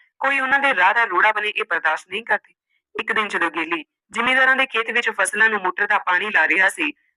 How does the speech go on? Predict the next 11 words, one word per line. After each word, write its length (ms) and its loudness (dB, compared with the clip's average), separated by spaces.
ਤਾਂ 80 -4
ਚਾਂਬੜ 360 0
ਅਤੇ 180 0
ਉਸਦੇ, 280 -2
ਤੇ 120 -2
ਦੋ 180 0
ਹੋਰ 160 -2
ਸਾਥੀਆਂ 460 -2
ਨੇ 80 -2
ਉਸ 120 -8
ਉੱਤੇ 240 -6